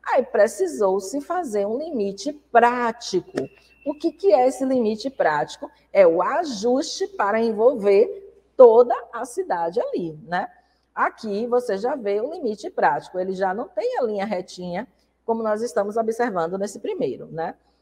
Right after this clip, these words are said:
Eu percebo que as linhas, elas fazem uma certa curva. Olha esse fuso horário vermelhinho aqui, ó, quase que tomou a outra cor todinha aqui, ó.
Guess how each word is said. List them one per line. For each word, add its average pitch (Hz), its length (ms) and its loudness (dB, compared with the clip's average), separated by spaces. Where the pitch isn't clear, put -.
Eu 180 140 -4
percebo 208 640 0
que 240 200 0
as 269 160 0
linhas, 202 480 -2
elas 190 360 -2
fazem 175 420 -2
uma 214 360 -6
certa 190 540 -4
curva. 233 760 -6
Olha 262 320 -2
esse 220 260 -2
fuso 196 260 -4
horário 180 320 0
vermelhinho 180 500 -6
aqui, 170 340 -6
ó, 202 120 -4
quase 294 300 -6
que 392 100 -4
tomou 247 520 -4
a 214 120 -4
outra 202 280 -4
cor 196 180 -6
todinha 208 500 -6
aqui, 151 340 -10
ó. 170 140 -4